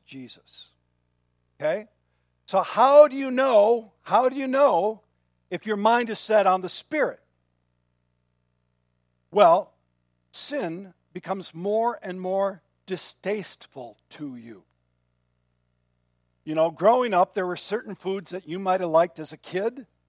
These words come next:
but now you kinda go, "Whew, I would never eat those again. What was I thinking?" Right? You want more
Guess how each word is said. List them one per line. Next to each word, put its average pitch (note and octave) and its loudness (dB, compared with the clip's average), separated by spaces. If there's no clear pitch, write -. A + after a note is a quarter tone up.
but D3+ -4
now F#3 2
you G#3+ -6
kinda F3 -6
go, C3+ -6
"Whew, E4 4
I A#3 4
would F3 -4
never C4+ 0
eat D#4+ -6
those D4 6
again. G#3+ 2
What C#4+ 4
was G#3 -4
I E3 0
thinking?" A3+ -8
Right? A#3+ 0
You G3+ -6
want A3 2
more F3+ 0